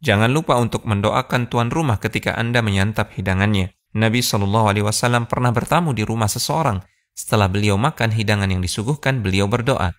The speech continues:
"Allahumma barik lahum fima razaqtahum, waghfir lahum warhamhum." "Ya Allah, berkahilah rizki yang Engkau berikan kepada mereka, ampunilah mereka, dan rahmatilah mereka."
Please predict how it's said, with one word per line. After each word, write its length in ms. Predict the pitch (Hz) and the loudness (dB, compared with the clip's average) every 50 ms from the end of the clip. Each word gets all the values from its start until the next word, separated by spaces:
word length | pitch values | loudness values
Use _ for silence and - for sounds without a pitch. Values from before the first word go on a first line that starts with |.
| _ _ _ _ _ - | _ _ _ _ _ -4
"Allahumma 560 | 123 113 110 123 151 170 156 143 131 123 113 | -2 0 2 4 4 4 4 2 2 2 2
barik 400 | 107 113 143 170 170 160 - - | 4 4 4 4 2 2 -2 0
lahum 400 | 135 127 127 127 120 117 113 113 | 0 2 2 2 2 0 -2 -2
fima 320 | - 160 165 170 147 135 | -2 -2 0 2 2 2
razaqtahum, 800 | 123 113 110 101 113 123 - - _ - 127 117 101 92 90 87 92 - _ _ _ _ _ | 2 2 2 2 0 -2 -2 -4 _ 0 2 2 2 0 -2 -4 -6 -10 _ _ _ _ _
waghfir 400 | - 131 135 123 - - 120 113 | 0 0 0 2 2 0 0 2
lahum 560 | 104 104 120 127 113 110 104 101 98 101 120 - - | 2 2 2 4 4 4 2 2 0 0 -4 -6 -4
warhamhum." 720 | 117 104 98 92 - - 135 123 95 87 95 85 90 92 - _ _ _ _ _ _ _ _ - | -2 -2 -2 -2 -2 0 0 0 0 0 0 -2 -2 -6 -10 _ _ _ _ _ _ _ _ -2
"Ya 160 | 98 101 - | 0 0 0
Allah, 240 | 139 135 135 131 123 | 0 2 2 0 0
berkahilah 560 | 107 120 - - - 131 139 170 175 151 123 | 0 -2 -2 0 0 2 2 2 2 2 2
rizki 480 | 113 120 131 117 - - - 113 110 | 2 2 0 0 -2 -2 0 0 0
yang 80 | 101 98 | 0 0
Engkau 240 | 107 107 - 104 98 | -4 -2 -2 -2 0
berikan 400 | 92 104 123 123 - 101 90 87 | 0 0 -2 -2 -2 -4 -4 -4
kepada 320 | - - 95 92 92 90 | -2 -2 0 0 2 0
mereka, 480 | 90 92 107 120 - 104 90 - - - _ _ _ _ _ _ _ - | 2 0 0 0 0 0 -2 -2 -4 -12 _ _ _ _ _ _ _ -6
ampunilah 480 | 117 101 95 - 110 110 120 117 120 | -6 -4 -2 0 0 2 2 4 4
mereka, 560 | 117 113 120 131 135 131 - 139 139 147 - _ _ _ _ _ - - | 4 4 2 2 2 2 2 0 0 0 -4 _ _ _ _ _ -12 -2
dan 240 | 92 98 95 90 | 0 2 2 2
rahmatilah 640 | 87 90 90 - - 92 87 85 - 151 151 123 92 | 2 0 0 0 0 0 0 0 2 2 2 4 2
mereka." 480 | 90 87 82 82 90 - - - - | 2 2 0 -2 -4 -6 -10 -12 -12